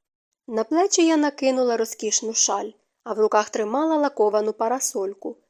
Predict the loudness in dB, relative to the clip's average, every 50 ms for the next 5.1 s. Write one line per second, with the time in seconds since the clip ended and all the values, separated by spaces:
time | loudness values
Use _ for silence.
0 | _ _ _ _ _ _ _ 0 2 4 4 6 4 4 2 0 -2 2 2 4
1 | 4 6 4 4 4 2 4 4 4 6 6 4 2 0 0 0 2 2 2 0
2 | 0 -2 -4 -2 -2 0 0 0 0 -2 -4 -4 -4 -2 -2 0 0 0 0 0
3 | 0 0 0 0 -2 0 0 0 0 2 2 2 2 0 2 0 0 0 2 0
4 | 0 0 0 0 0 0 -2 -2 -4 -4 -6 -4 -4 -2 0 2 2 2 0 -2
5 | -8